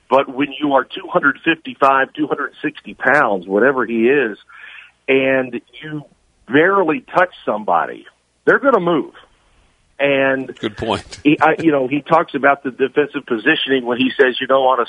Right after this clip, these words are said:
Speaker 1: screen, you can't penalize him for being two hundred fifty-five pounds. And now if he moves on a screen, I get it. Which, of course, the other day, his second foul was a moving screen, and he was on the bench for the next eighteen minutes.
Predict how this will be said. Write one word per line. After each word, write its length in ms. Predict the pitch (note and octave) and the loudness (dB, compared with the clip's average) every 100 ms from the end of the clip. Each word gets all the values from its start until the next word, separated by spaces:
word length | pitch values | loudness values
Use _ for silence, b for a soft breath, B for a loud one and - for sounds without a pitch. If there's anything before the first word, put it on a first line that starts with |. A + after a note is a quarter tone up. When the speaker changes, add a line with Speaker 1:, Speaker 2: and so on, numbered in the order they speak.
| - | -6
Speaker 1:
screen, 480 | - C#3+ F3+ F3 C#3 | -4 2 2 2 -2
you 100 | C3 | -2
can't 260 | D#3 D3+ - | 0 0 0
penalize 520 | C#3+ D3+ C#3 B2+ A2+ | 0 2 4 2 0
him 200 | C3 B2+ | -8 -6
for 160 | - A#2 | -6 -4
being 260 | C3 C3 | -2 -4
two 180 | - C#3 | -2 -2
hundred 280 | C3 B2+ - | 2 0 0
fifty-five 560 | B2 - A2 A2+ G#2+ - | -2 -4 0 2 2 2
pounds. 400 | E3 D3+ B2+ - | 2 2 0 -6
And 120 | A2 _ B B B | -14 _ B B B
now 200 | C3 A#2+ | -2 -2
if 60 | A2+ | 0
he 140 | A2+ | -2
moves 400 | A2 E3+ G#3 F3+ | 2 2 2 0
on 140 | F3 D3+ | -2 -2
a 60 | |
screen, 360 | - - F3+ F3+ C3+ | -4 -2 0 2 2
I 160 | C#3 | 2
get 280 | B2+ F#3+ G3+ | 0 0 2
it. 160 | A2+ - _ B | 0 -4 _ B
Which, 240 | C3+ D#3 - | -2 -2 -2
of 140 | G2+ - | -10 -2
course, 260 | C3+ E3+ - - | 2 2 0 -6
the 140 | F#2 | 0
other 180 | E2+ F2 | 0 2
day, 300 | C3 D#3+ D#3 | 2 4 2
his 160 | B2 - | -2 -2
second 320 | C3+ B2 A2 - | -4 -2 -4 2
foul 300 | C#3 C#3+ C#3+ | 2 4 0
was 160 | A2+ | -2
a 60 | G#2 | -6
moving 340 | G2 G2 G2 - | -10 -14 -16 -16
screen, 380 | - D#3 D#3 D3 | -8 -6 -4 0
and 100 | C3 | 2
he 80 | B2+ | 2
was 140 | A#2+ | 2
on 120 | B2 A#2 | 0 2
the 60 | |
bench 280 | - F#3 D3+ | 2 0 0
for 100 | - | -4
the 100 | G#2+ | 0
next 260 | G#2 G#2 - | 0 0 -4
eighteen 400 | G2+ - G#2+ E2 | -6 -4 -4 -2
minutes. 260 | D#2+ C#2+ | -2 -4